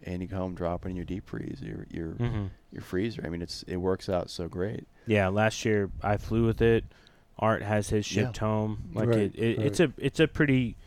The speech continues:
Speaker 2: it's a pretty good arrangement. Like they, they do a good job with it. Like I
Speaker 1: Mm-hmm.
Speaker 2: haven't had any, any problems. So
Speaker 1: No.
Speaker 2: um, I'm supportive of that.
Speaker 3: Just, and not only that, but don't forget,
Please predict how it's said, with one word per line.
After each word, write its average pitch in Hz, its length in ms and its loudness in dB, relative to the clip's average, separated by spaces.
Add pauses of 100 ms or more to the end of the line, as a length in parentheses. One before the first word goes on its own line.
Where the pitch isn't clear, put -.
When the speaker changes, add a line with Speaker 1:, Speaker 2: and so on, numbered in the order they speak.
(320)
Speaker 2:
it's - 100 -6
a 156 60 4
pretty 151 240 6
good 139 180 8
arrangement. 117 640 2
Like 131 300 2
they, 151 280 4 (220)
they 175 120 4
do 131 200 2
a 107 40 2
good 95 180 -6
job 87 320 -4
with 90 140 -8
it. 92 180 -6 (500)
Like - 140 -4
I 110 40 2
Speaker 1:
Mm-hmm. 107 80 4
Speaker 2:
haven't 113 200 4
had 107 300 0
any, 104 460 -4 (180)
any 107 220 -4
problems. 78 540 -12
So 82 200 -12
Speaker 1:
No. - 960 -8
Speaker 2:
um, 104 460 2 (140)
I'm 110 180 -2
supportive 104 480 -2
of 98 160 -6
that. 98 340 2 (640)
Speaker 3:
Just, 127 160 -4 (300)
and 143 200 4
not 147 180 6
only 139 220 6
that, 143 280 2 (160)
but 117 100 -6
don't 123 180 0
forget, 120 440 -4